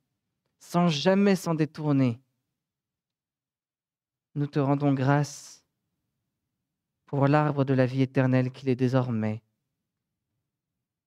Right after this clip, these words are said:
Merci pour la vie qu'il nous, qu'il nous communique. Merci pour ta bénédiction qu'il nous communique. Apprends-nous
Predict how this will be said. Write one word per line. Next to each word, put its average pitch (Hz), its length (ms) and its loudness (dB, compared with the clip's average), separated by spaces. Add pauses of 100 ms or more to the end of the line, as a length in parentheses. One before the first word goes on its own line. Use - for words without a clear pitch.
(600)
Merci 139 300 -2
pour 156 220 0
la 143 100 4
vie 147 400 -2 (100)
qu'il 147 180 -8
nous, 147 120 0 (360)
qu'il 151 140 0
nous 147 120 0
communique. 147 640 0
Merci 143 360 -2
pour 160 360 -4 (760)
ta 143 120 2
bénédiction 170 840 0
qu'il 147 160 -2
nous 143 100 0
communique. 131 840 -4 (4000)
Apprends-nous 147 580 -2